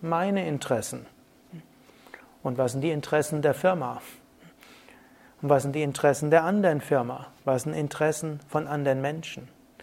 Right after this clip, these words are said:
Das ist auch eine Form von Ahimsa und Maitri und ist eine Form von Ego-Überwindung.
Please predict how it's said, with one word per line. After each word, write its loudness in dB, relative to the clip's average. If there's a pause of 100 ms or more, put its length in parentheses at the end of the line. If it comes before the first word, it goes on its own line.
(1400)
Das -6
ist 0
auch 10
eine 4
Form 2
von 2
Ahimsa 4
und -2
Maitri 0 (120)
und 4
ist 4
eine 4
Form 6
von 2 (160)
Ego-Überwindung. 4